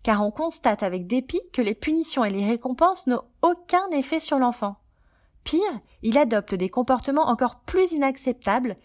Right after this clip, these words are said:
qui peuvent nous pousser à durcir les punitions. On rentre alors dans un cercle vicieux où le plaisir d'être parent disparaît peu à peu. Avant de m'intéresser à la discipline positive,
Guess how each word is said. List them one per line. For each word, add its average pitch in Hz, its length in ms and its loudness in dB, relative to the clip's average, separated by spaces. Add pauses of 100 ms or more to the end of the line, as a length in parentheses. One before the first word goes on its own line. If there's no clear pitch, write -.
(140)
qui 285 120 -6
peuvent 208 280 -2
nous 196 100 -4
pousser 311 460 -6
à 214 100 -4
durcir 294 560 -2
les 262 120 0
punitions. 220 560 -2 (720)
On 262 120 2
rentre 214 280 0
alors 208 220 2
dans 180 200 -4
un 196 60 -2
cercle 170 340 -8
vicieux 220 540 -6 (100)
où 180 80 -10
le 170 120 -6
plaisir 185 420 -4
d'être 180 260 -6
parent 190 360 -2
disparaît 226 680 -4 (200)
peu 262 180 0
à 190 120 -4
peu. - 200 -16 (1400)
Avant 240 200 4
de 381 60 -2
m'intéresser 240 500 0
à 285 60 4
la 214 120 2
discipline 202 480 -6
positive, 185 680 -6